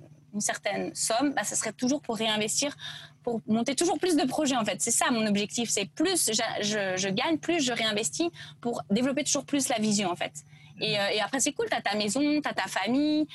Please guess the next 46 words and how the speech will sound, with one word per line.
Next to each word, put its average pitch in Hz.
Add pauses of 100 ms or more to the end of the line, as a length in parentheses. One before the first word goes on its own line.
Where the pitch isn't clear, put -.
(140)
t'as 202
tes, 214 (180)
t'as 208
les 202
choses 226
qu'il 208
te 208
faut. 381
Et 214
après, 294
le 277
reste, 226
ben, 117
tu -
continues 214
à 214
créer, 349 (100)
en 277
fait. 160 (160)
Enfin, 185
moi, 269
c'est, 185
c'est 196
ça 269
qui 247
m-, 185
moi, 233
ce 262
qui 214
me 208 (180)
plairait, 285 (320)
c'est -
de -
créer 269
à 254
l'infini, 254
de 214
plus 294
avoir 277
de 240
limites, 233 (520)
euh, 196 (100)
grâce 247
à 233
l'argent. 196 (140)
Voilà. 185